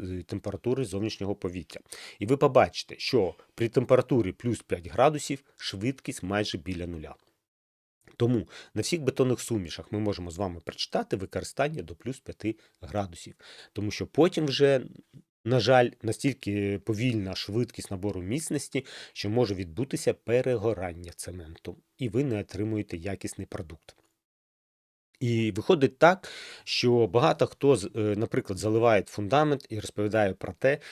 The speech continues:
що треба чекати двадцять вісім днів. Не треба! Не треба! Норми кажуть, що двадцять вісім діб потрібно нам для заліза, бетону, для, е, котрий працює на розтягнення.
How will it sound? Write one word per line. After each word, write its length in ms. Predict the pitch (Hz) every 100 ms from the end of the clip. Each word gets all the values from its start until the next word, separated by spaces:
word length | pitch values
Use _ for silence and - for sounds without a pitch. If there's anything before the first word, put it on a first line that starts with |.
| -
що 200 | - -
треба 720 | 87 120 123 117 107 104 95 92 92 -
чекати 440 | - - 117 113 101
двадцять 280 | 90 92 -
вісім 240 | - 87
днів. 180 | 78 80 _ _ _ -
Не 280 | 110 139 143
треба! 920 | 156 151 151 147 143 101 113 98 80 _ _ _ _ -
Не 120 | 160
треба! 640 | 151 170 - - - - - - - - _ _ _
Норми 340 | 113 135 139 139
кажуть, 480 | - 143 135 90 78
що 160 | 90
двадцять 400 | 82 120 123 -
вісім 300 | 104 - 90
діб 240 | 85 113 _
потрібно 500 | 92 - 113 98 90
нам 160 | 87
для 320 | 85 95 85 - _ _
заліза, 500 | - 87 104 120 90
бетону, 580 | 80 82 - 117 123 101
для, 300 | 73 82 95 _ -
е, 180 | 90
котрий 420 | 85 - 117 - 87
працює 540 | - - - 120 113 _ - - _ _
на 200 | 107 117
розтягнення. 1200 | 117 110 - - 123 120 120 80 87 80 78 76